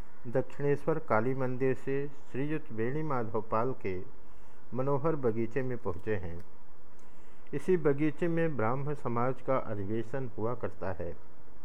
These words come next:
ब्राह्म समाज को वे बहुत प्यार करते हैं। ब्राह्म भक्त भी उन्हें बड़ी श्रद्धा भक्ति से देखते हैं। अभी कल ही शुक्रवार के दिन शाम को आप केशव सेन और भक्तों के साथ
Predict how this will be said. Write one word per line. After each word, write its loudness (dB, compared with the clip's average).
ब्राह्म 2
समाज 0
को 0
वे 2
बहुत 0
प्यार 0
करते -2
हैं। -2
ब्राह्म 2
भक्त 0
भी 0
उन्हें 0
बड़ी 0
श्रद्धा 0
भक्ति -2
से -2
देखते 0
हैं। -2
अभी 2
कल 0
ही 2
शुक्रवार 0
के 0
दिन 0
शाम 2
को 0
आप 0
केशव 0
सेन 0
और 0
भक्तों 0
के 0
साथ 0